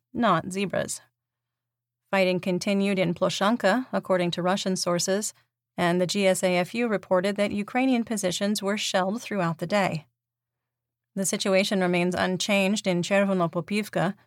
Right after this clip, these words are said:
with continued fighting and the shelling of Ukrainian positions, with Ukrainian forces just west of the P sixty-six highway ground line of communication.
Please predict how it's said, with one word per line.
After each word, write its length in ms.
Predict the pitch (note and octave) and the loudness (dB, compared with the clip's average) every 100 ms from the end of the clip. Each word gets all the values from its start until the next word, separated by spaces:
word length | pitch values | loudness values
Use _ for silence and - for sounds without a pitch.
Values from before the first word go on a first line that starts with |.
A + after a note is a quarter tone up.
| _ _ | _ _
with 200 | F#3+ G3 | -4 -2
continued 520 | - G3+ A#3 B3+ D4 | -2 -2 2 2 2
fighting 400 | - G3 F3 F#3+ | 0 2 2 2
and 240 | G#3+ F#3+ G#3 | 2 0 0
the 60 | |
shelling 380 | F3 A3 G#3 G3+ | 0 2 2 2
of 80 | F3+ | 0
Ukrainian 520 | F3 - G3 G3 E3+ | -2 -2 0 2 0
positions, 640 | E3+ F3+ G#3+ - F#3 G3+ - _ _ _ - | -2 -2 -2 0 0 -2 -6 _ _ _ -6
with 200 | G3+ G3+ | -4 -4
Ukrainian 440 | G#3 A3+ A#3+ B3+ | -2 2 4 4
forces 460 | B3+ G#3 G#3 - A3 - | 2 0 0 -2 -4 -4
just 520 | C4 C#4+ D#4 D#4 - | -2 0 0 -4 -2
west 360 | C4 F#3+ G#3+ G3+ | 2 2 2 -2
of 120 | G#3 | -4
the 80 | G#3+ | -4
P 180 | G3 | -4
sixty-six 680 | G#3+ A#3+ A#3+ B3+ B3 G3 - | -2 -4 -4 -4 -2 -2 -2
highway 340 | - F#3 G3 G#3 | -2 0 0 0
ground 420 | F3+ F3+ G#3 G3+ | 0 2 2 2
line 200 | E3+ F#3 | 2 2
of 100 | G3+ | -2
communication. 800 | A3 E3+ E3+ - G#3+ - E3+ | 0 0 0 -2 -2 0 -2